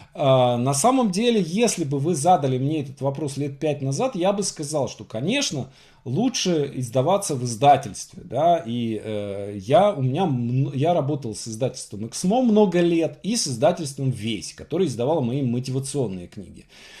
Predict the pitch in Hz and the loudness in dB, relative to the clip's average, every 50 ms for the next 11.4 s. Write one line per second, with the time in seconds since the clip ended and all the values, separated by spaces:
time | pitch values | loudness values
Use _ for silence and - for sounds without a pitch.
0 | - - _ 131 131 135 139 147 135 104 - - - 110 107 110 104 113 110 123 | -20 -14 _ 2 4 4 4 4 0 -4 -6 -6 -6 -4 -4 -4 -6 -8 -6 -6
1 | 131 135 - - 254 262 - - 185 156 143 139 135 127 127 175 185 170 135 127 | -6 -4 -2 -2 -2 0 0 0 0 0 0 0 0 4 8 8 10 8 8 6
2 | 107 90 - - - - 107 101 87 - - - 160 165 139 127 110 107 104 107 | -2 -6 -8 -10 -10 -8 -8 -8 -10 -8 -4 -4 -2 -2 -2 -4 -6 -6 -6 -6
3 | 113 135 214 262 269 269 226 190 - 208 190 - 175 160 165 185 175 - 175 - | -4 -2 -2 -2 -2 -4 -6 -6 -6 -8 -8 -8 -8 -4 -2 -2 -2 -2 -2 -2
4 | 185 170 160 139 131 151 165 156 131 139 135 135 - 131 - - 139 139 131 135 | 0 0 0 0 0 -2 -2 -2 -2 -4 -4 -4 -6 -8 -4 -2 0 0 0 -2
5 | 113 101 110 165 214 240 240 - - - - - - - 127 123 123 123 120 104 | -2 0 2 2 2 0 -4 -10 -18 -20 -20 -20 -12 -4 -2 0 2 2 2 2
6 | 143 147 202 190 147 120 - 110 117 135 135 135 - - - - 254 247 208 151 | 2 2 4 4 2 2 0 -2 -2 -2 -2 -2 -4 -4 0 4 6 6 6 6
7 | 143 139 135 127 - - _ _ _ _ _ - 156 147 147 147 117 123 123 - | 4 2 2 0 0 -4 _ _ _ _ _ -20 -20 -16 -8 -4 -4 -2 -4 -4
8 | - 135 117 135 185 226 240 254 277 269 247 160 120 135 156 185 196 190 180 147 | -4 -2 2 6 6 8 8 6 4 2 -2 -2 2 4 4 6 6 4 2 0
9 | 117 117 113 113 110 107 107 104 101 95 92 98 120 160 220 247 233 208 185 - | -2 -4 -4 -4 -2 -2 -4 -4 -6 -6 -6 -2 0 2 6 6 6 6 4 2
10 | - - - - 165 151 127 - - - 107 117 131 160 196 214 214 202 190 180 | -4 -12 -10 -6 -4 -2 -2 -2 -4 -4 -2 0 0 2 2 4 6 6 4 4
11 | 160 156 151 143 139 131 120 - | 2 0 -2 0 0 -2 -2 -4